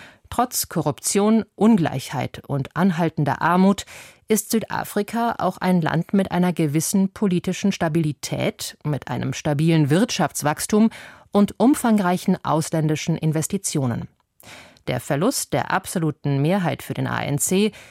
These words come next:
ist zugleich ein Zeichen für einen nationalen Reifeprozess. Es gibt uns die Hoffnung, dass Südafrika auf dem Weg zu einer echten Demokratie ist. Wir zitierten zum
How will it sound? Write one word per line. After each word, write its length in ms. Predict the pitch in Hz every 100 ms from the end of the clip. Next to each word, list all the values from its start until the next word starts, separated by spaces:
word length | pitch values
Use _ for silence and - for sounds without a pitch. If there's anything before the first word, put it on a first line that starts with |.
| _
ist 400 | - 196 - -
zugleich 560 | - 175 151 185 262 -
ein 220 | 190 190
Zeichen 500 | - 147 165 - 233
für 300 | - - 202
einen 240 | 165 180 180
nationalen 600 | 175 - 180 175 175 185
Reifeprozess. 1000 | 185 220 220 - 113 - - 135 - - _ _ - - - -
Es 180 | 262
gibt 200 | - 254
uns 240 | 247 233 -
die 160 | 135
Hoffnung, 540 | 120 190 - 185 180 143
dass 240 | 127 -
Südafrika 880 | 151 - 143 170 - 170 170 147 -
auf 180 | 139 -
dem 220 | 160 156
Weg 300 | 160 160 - -
zu 200 | 180 -
einer 280 | 160 170 - -
echten 600 | 151 - - 143 127 113
Demokratie 640 | 127 135 - 196 - 127
ist. 360 | 139 - - - _ _ _ - - - - _ _ _ _
Wir 200 | 135 131
zitierten 540 | - 139 185 - 165
zum 280 | - 135 127